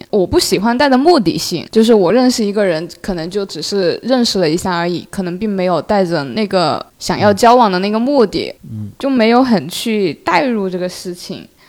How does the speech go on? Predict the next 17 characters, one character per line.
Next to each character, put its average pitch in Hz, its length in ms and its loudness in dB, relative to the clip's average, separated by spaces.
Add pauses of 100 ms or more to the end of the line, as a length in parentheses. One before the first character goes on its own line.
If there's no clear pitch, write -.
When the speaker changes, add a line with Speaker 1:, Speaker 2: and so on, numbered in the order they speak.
(140)
Speaker 1:
而 208 120 0
且 190 500 -2
我 190 100 -4
觉 185 200 -2
得 208 360 0 (280)
还 262 100 2
有 302 60 4
就 294 100 4
是 277 80 2
不， 214 180 2 (200)
不 220 80 4
要 285 100 4
太 320 180 0
在 294 200 0
意 254 180 2
结 208 320 2
果， 202 340 0